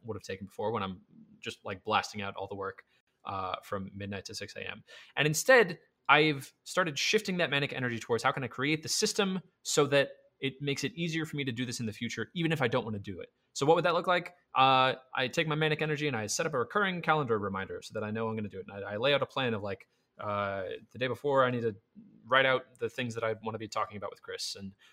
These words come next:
uh, oh, let me research the, the platform that I'm gonna use to, to talk with him. Uh, that's, that's how I've started much more productively handling those, uh, super productive mode waves. And it's, it's worked very well because I, I,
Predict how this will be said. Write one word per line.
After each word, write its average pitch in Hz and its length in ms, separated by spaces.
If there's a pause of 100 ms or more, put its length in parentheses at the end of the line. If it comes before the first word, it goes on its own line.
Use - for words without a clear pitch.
(180)
uh, 104 280
oh, 147 120
let 135 120
me 131 80
research 135 460
the, 113 360
the 113 100
platform 104 440
that 101 100
I'm 104 80
gonna 98 100
use 95 260
to, 90 360
to 98 100
talk 95 220
with - 100
him. 113 140 (440)
Uh, 101 360
that's, - 280 (360)
that's 117 140
how 127 100
I've 110 100
started 107 260 (1000)
much 120 200
more 127 100
productively 104 640 (180)
handling 101 420
those, 95 440 (120)
uh, 98 260 (160)
super 110 300
productive 101 380
mode 98 320 (260)
waves. 92 520 (100)
And 95 100
it's, - 320
it's - 140
worked 104 180
very 95 160
well 107 280
because 127 160
I, 147 40
I, 131 240